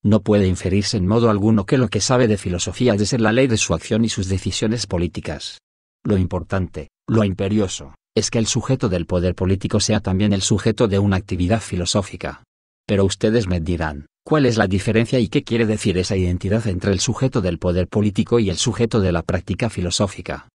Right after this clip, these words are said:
¿Por qué pedir que quien ejerce el poder sea también quien practica la filosofía, si ésta no es capaz de decir a quién ejerce su poder lo que hay que hacer? Bien, creo que la respuesta a esta pregunta está en lo siguiente. De lo que se trata en esta cuestión, como ven, es de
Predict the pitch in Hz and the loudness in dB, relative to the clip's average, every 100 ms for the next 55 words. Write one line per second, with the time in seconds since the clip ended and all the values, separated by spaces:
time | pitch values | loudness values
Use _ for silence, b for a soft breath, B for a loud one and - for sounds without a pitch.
0 | _ _ _ - 117 98 139 113 107 117 | _ _ _ 0 0 2 0 4 4 4
1 | - 104 101 107 110 110 110 95 92 92 | 0 -4 -2 0 0 0 0 0 0 0
2 | 87 117 110 110 107 104 107 107 92 - | 0 0 2 4 4 4 0 0 -2 0
3 | 110 104 92 90 87 - - 110 80 - | 0 0 0 -2 -4 -4 0 2 2 -4
4 | _ _ - - 110 143 113 95 104 - | _ _ -8 4 4 6 4 4 2 0
5 | 95 120 98 92 90 - 110 98 101 98 | -2 0 0 -2 -4 -6 -8 -2 0 2
6 | - 98 117 - 104 110 107 110 95 90 | 0 -2 0 0 2 2 2 2 0 0
7 | 92 98 92 - 85 - _ - 113 85 | -2 -2 -4 -4 -8 -10 _ 0 2 2
8 | 78 _ - 123 147 113 90 87 92 - | -2 _ -2 4 4 4 0 0 0 2
9 | 170 - 98 - 95 104 123 156 156 123 | 2 4 2 2 -2 2 4 4 4 2
10 | 123 104 92 92 82 76 71 65 _ _ | 2 0 -2 -4 -4 -6 -10 -16 _ _
11 | 92 92 90 - - 82 107 104 95 95 | -4 -2 0 -2 -4 -2 -2 0 0 -2
12 | 90 - 90 - 92 80 - _ - 87 | -4 -6 -6 -4 -4 -6 -12 _ -2 0
13 | 82 98 78 78 _ _ 127 110 - - | 2 2 0 -6 _ _ 2 2 -2 -10
14 | _ - 92 87 | _ -4 -2 -2